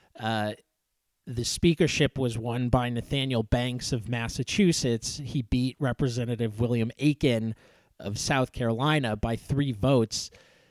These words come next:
And if you're thinking the guy from Massachusetts winning over the guy from South Carolina, that was, you know, uh, uh, good or whatever. Well, Banks was a member of the Know Nothing Party, uh, w-,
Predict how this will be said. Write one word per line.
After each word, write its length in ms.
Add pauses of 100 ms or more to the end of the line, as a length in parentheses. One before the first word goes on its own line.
(120)
And 160
if 160
you're 100
thinking 560
the 100
guy 320
from 220
Massachusetts 840
winning 360
over 180
the 80
guy 280
from 200
South 300
Carolina, 640
that 240 (120)
was, 540
you 100
know, 260 (200)
uh, 60
uh, 720 (420)
good 320
or 100
whatever. 520 (520)
Well, 220
Banks 420
was 140
a 60
member 320
of 260
the 300
Know 280
Nothing 460
Party, 600 (440)
uh, 360 (120)
w-, 120